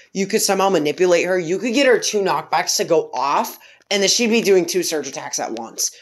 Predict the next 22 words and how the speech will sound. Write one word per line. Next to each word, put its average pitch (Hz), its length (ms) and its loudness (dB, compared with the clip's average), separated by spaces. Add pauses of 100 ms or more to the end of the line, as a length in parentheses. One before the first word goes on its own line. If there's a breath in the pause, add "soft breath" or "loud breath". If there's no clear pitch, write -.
(180 loud breath)
which 190 220 2
would 214 120 0
make 196 220 2
her 226 120 4
damage 160 400 0
just 143 200 -6
do 156 180 -2
more, 117 520 -8 (460 soft breath)
which 151 140 -8
is 160 120 -2
so 160 280 0
good. 120 260 -8
And 135 160 -8
I 131 120 -8
love 127 360 -4
how 120 160 -12
I'm 117 100 -12
already 117 200 -10
<laughs> - 200 -10
done 147 120 -2
with 131 120 -10
this. 131 220 -4